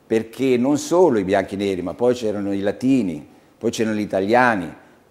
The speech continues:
Ricordo che gli italiani, il primo disco di jazz, millenovecentodiciassette, è stato fatto da, eh, da Rock, che era un siciliano,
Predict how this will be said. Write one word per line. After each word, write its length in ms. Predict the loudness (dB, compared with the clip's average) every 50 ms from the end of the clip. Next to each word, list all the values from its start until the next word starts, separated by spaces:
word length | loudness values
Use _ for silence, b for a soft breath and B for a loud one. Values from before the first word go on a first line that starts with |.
| _ _ _
Ricordo 460 | -16 -10 -2 2 2 2 2 0 -2
che 100 | -6 -4
gli 80 | -4 -4
italiani, 540 | 0 0 0 2 2 4 4 2 2 2
il 80 | -2 -4
primo 260 | -6 -4 -4 -4 -2
disco 320 | -2 -2 -2 -2 -2 -4 -4
di 80 | -4
jazz, 240 | -2 0 2 2 2
millenovecentodiciassette, 1200 | 0 0 0 0 -2 -2 -2 -4 -6 -4 -6 -6 -6 -6 -6 -6 -4 -4 -4 -4 -4 -4 -2 -4 -4
è 20 |
stato 240 | -2 -4 -8 -8 -6
fatto 280 | -4 -4 -4 -2 -4 -4
da, 280 | -4 -4 -4 -4 -6
eh, 720 | -8 -8 -8 -6 -6 -6 -6 -8 -8 -10 -10 -10 -10 -12 -10
da 240 | -10 -8 -6 -4 -2
Rock, 380 | 0 2 2 2 0 -2 -10
che 100 | -10 -6
era 220 | -2 0 0 0 0 -2 -6 -12 -20 -20 -20 _ _ _ _ -20
un 40 | -18
siciliano, 840 | -16 -16 -14 -12 -8 -4 0 2 4 4 4 2 -2 -8 -14 -20